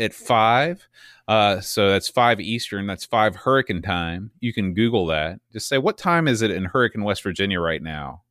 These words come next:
And how does that coordinate with my position?"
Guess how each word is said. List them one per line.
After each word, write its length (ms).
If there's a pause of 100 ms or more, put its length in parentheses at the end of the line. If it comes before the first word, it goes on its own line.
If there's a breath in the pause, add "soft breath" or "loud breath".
(180)
And 100
how 160
does 140
that 160 (100)
coordinate 400
with 160
my 520 (280)
position?" 480